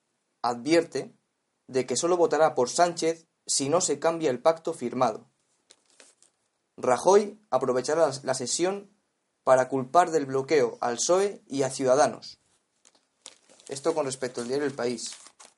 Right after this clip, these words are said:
Y el diario El Mundo publica en portada que Pedro Sánchez logra irritar a todos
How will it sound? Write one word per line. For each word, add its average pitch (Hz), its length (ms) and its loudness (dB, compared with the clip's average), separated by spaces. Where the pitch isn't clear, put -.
Y 123 120 -10
el 120 160 -6
diario 156 520 0
El 117 100 -12
Mundo 151 420 -4
publica 143 340 -4
en 151 100 -4
portada 147 560 0
que 123 140 -2
Pedro 165 340 4
Sánchez 160 480 0
logra 139 560 2
irritar 185 760 2
a 135 240 0
todos 226 500 4